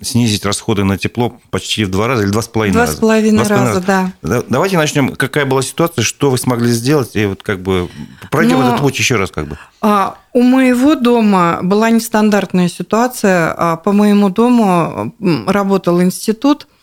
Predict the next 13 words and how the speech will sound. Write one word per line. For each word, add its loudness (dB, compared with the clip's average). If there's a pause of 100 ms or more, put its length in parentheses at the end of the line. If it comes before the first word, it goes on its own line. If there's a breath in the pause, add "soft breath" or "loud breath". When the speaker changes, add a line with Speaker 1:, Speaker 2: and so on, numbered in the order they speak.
(520 loud breath)
Speaker 2:
Они, 4
э, 0
с-, -8
ставили 0
экс-, -6
экспериментальный 0 (100)
узел 2
автоматического -2
регулирования 2
по, -2 (400 loud breath)
по -2
наружной 2
температуре. -2